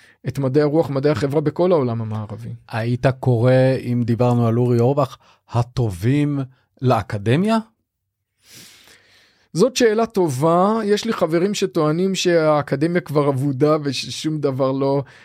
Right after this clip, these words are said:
Speaker 1: לא יצמח משם. תראה, גם, אה, הקריאה של, אה, ידידנו, אה, אורבך המנוח והאהוב, אני לא יודע אם היא זאת שעשתה את ההבדל, היא, היא הגיעה במקום טוב.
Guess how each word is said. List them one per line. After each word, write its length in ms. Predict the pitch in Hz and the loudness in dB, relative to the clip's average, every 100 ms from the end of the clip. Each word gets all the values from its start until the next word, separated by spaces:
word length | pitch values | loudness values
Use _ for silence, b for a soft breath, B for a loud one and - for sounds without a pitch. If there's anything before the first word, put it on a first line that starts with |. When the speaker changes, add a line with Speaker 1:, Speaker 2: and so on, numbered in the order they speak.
| B | B
Speaker 1:
לא 160 | 143 160 | 0 0
יצמח 400 | 151 151 170 208 | 0 0 0 0
משם. 680 | 175 151 - 139 135 143 151 - - | -4 -4 -4 -4 -4 -4 -6 -10 -8
תראה, 220 | 339 277 | -2 0
גם, 320 | 185 220 233 | 2 2 2
אה, 180 | 214 175 | 4 4
הקריאה 540 | 156 156 151 160 170 | 0 0 0 2 0
של, 340 | 180 175 160 156 | 0 0 2 0
אה, 60 | |
ידידנו, 720 | 151 147 139 143 151 156 151 143 | 2 0 -2 -2 -2 -2 -2 -2
אה, 120 | 135 | -2
אורבך 420 | 147 156 160 139 | -2 -2 -4 -4
המנוח 720 | 120 123 123 120 123 135 - _ _ | -6 -6 -6 -6 -6 -6 -10 _ _
והאהוב, 720 | 120 127 120 123 185 170 165 170 B B B B | -4 0 0 0 0 -2 -4 -8 B B B B
אני 100 | 139 | 0
לא 60 | 165 | 2
יודע 140 | 175 | 4
אם 80 | 165 | 4
היא 160 | 151 170 | 2 2
זאת 220 | 156 151 | 0 2
שעשתה 460 | 156 123 - 135 | 0 2 0 0
את 120 | 135 147 | 2 2
ההבדל, 520 | 131 113 117 135 117 | 0 0 0 0 0
היא, 220 | 113 123 - - - - - | -6 -10 -12 -14 -14 -16 -8
היא 100 | 135 | -2
הגיעה 240 | 143 196 | 2 2
במקום 520 | 165 151 147 156 147 | 0 -2 -2 -2 -4
טוב. 360 | 143 139 110 | -4 -6 -6